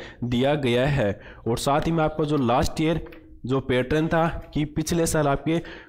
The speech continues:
कुल कितने क्वेश्चन एग्जाम के अंदर आए थे प्रत्येक सब्जेक्ट वाइज प्लस प्रत्येक टॉपिक वाइज है, तो यहाँ पर आपको एक डायग्राम के माध्यम से भी समझाया गया है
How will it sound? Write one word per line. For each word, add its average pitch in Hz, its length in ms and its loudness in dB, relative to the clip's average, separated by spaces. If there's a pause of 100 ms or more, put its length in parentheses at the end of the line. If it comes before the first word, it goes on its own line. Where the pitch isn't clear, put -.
(140)
कुल 185 180 2
कितने 156 360 0
क्वेश्चन 165 320 -2
एग्जाम 135 440 0
के 147 180 0
अंदर 135 340 2
आए 127 140 2
थे 160 140 0
प्रत्येक 147 500 0
सब्जेक्ट 131 480 0
वाइज 156 320 2 (440)
प्लस 147 240 2
प्रत्येक 151 540 0
टॉपिक 143 320 0
वाइज 120 340 2
है, 110 300 0
तो 139 140 -2
यहाँ 135 240 0
पर 151 140 0
आपको 156 360 0 (400)
एक 139 160 -2
डायग्राम 135 420 2
के 165 120 0
माध्यम 135 320 2
से 143 180 0
भी 160 120 0
समझाया 131 480 0
गया 120 240 2
है 113 240 2